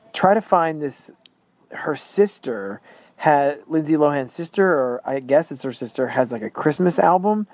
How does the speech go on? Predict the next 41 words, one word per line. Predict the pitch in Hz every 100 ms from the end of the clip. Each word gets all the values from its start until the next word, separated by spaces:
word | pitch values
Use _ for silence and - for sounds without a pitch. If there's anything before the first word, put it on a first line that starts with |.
| _ - - _ _ _
And | 165 160
there's | 160
a | 156
Lindsay | 156 202 196
Lohan | 165 165 180 151
track | - 156 147 147
on | 135
there, | 131 127 120
and | - 123
she's | - 165 135
just | 165 143 -
so | 165 160 185
completely | - - 180 165 160
out | 131 160
of | 139
tune. | - 170 160 135
It's, | 120 -
like, | 135 -
unbelievable. | 143 170 170 139 139 151 143 123 117 117 113 _ _ _ _ _ _
It | 151
makes | 160 170 175
me |
think | 160 170 156
that | 151 135
the | 143 139
other | 147 190 202
stuff, | - - 127 123 120 127
like, | 123 120 - - - - _ _
I | -
don't | 175
know | 151
if | 123
maybe | 139 139 139
it |
wasn't | 117 127 135
really | 117 131 127
her | 123 120
singing | - 143 165 220 202
or | 131
what, | 123 156 120 -
but | 127 123